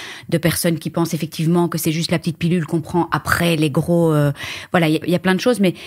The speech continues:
quelle est votre réaction à chaud ? Et on n'est pas là pour culpabiliser les femmes, on est là pour informer, hein. Donc on est, c'est, c'est positif, hein, <laughs> nos, nos messages. Quelle est votre réaction à chaud en tant que femme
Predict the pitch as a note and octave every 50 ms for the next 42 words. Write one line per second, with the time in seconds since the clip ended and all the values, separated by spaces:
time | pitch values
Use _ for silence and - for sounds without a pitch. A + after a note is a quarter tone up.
0 | - - - - _ - B3 A#3+ A#3+ A#3+ G3 A3 G#3 - - G3+ F#3+ - - E3
1 | G#3 G#3+ G3+ - - - F#3+ F3+ E3+ D#3 - - - _ - A#3 B3 - - -
2 | G#3 G#3 A3+ C#4 - - _ _ _ - F#3 F3+ F#3 F#3 F#3 - - G#3 G#3+ G#3+
3 | G#3 - G3 - - - - A3+ G#3 G3+ A3 G#3 F#3+ F#3 G3 F#3+ F#3 E3 E3 G3+
4 | F#3+ F#3+ - A3+ A3 G#3 G3 F#3 F#3 G3+ G#3 G3+ G#3 - G3+ F#3+ - - G3 -
5 | F3+ F3 E3+ E3 D#3 E3 E3+ F#3 E3 - F3+ F3+ E3+ C#3 - - F3 F3+ - A3
6 | - A#3 A#3 F#3 A3 G#3+ - - A3 - - G3+ F3 F3+ F#3 F#3+ F#3 - - A3+
7 | F#3 A3+ - F#3+ F#3+ G3 F#3 - - A#3 A3+ A#3 A#3+ B3 A3 A#3+ A3+ D4 - -
8 | - - - - - - - - A#3+ A#3 A#3 A3+ G#3 - - G#3+ G#3 G3+ - -
9 | G#3+ G3 F#3 F#3 F3+ - - A#3 A#3 A#3+ B3+ C4+ - - F#3 F#3+ F3+ - - F#3+
10 | F#3 - G3+ F3+ - - - - - A3+ G3+ G#3 A#3+ C4+ D#4 F4+